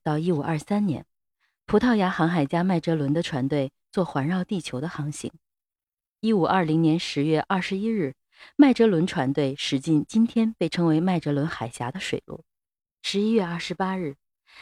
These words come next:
他们绕过夹角，看到一片静悄悄的、水天一色的大洋，于是将它命名为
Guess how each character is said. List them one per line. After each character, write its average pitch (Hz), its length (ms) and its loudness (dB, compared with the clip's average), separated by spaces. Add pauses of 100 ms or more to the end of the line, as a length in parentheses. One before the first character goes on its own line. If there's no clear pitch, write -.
(120)
他 311 100 4
们 294 120 8
绕 294 160 2
过 185 160 0
夹 143 300 -2
角， - 280 -2 (380)
看 175 160 -2
到 165 120 -2
一 143 120 -4
片 165 180 -4
静 208 260 0
悄 147 240 -8
悄 131 280 -8
的、 127 160 -10 (320)
水 151 260 -4
天 214 300 -4
一 143 120 -4
色 151 280 -2
的 127 100 -4
大 127 220 -8
洋， 120 280 -10 (800)
于 190 120 -2
是 190 320 0 (180)
将 262 140 0
它 262 140 0
命 262 200 6
名 160 220 2
为 139 260 -2